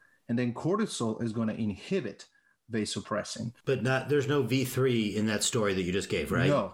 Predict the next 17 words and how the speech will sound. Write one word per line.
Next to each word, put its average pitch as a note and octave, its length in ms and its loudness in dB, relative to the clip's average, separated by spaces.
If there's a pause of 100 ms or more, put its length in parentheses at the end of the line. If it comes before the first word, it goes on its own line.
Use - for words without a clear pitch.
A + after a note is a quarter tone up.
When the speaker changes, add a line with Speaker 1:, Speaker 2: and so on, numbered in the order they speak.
(120)
Speaker 1:
that C#3 420 0
is F3 160 0
the, C#3+ 380 0
as B2 220 -2
independent C#3+ 580 -2
effect B2+ 260 -2
of B2+ 120 -2
vasopressin B2 760 -2
directly A#2+ 500 -2
into B2 280 -2
the G#2+ 120 -4
Speaker 2:
That's C3 220 0
Speaker 1:
receptor. E3 240 2
Speaker 2:
totally E3 240 2
independent. A2+ 680 -2
Okay, A#2 560 0 (220)
okay. G2+ 500 -2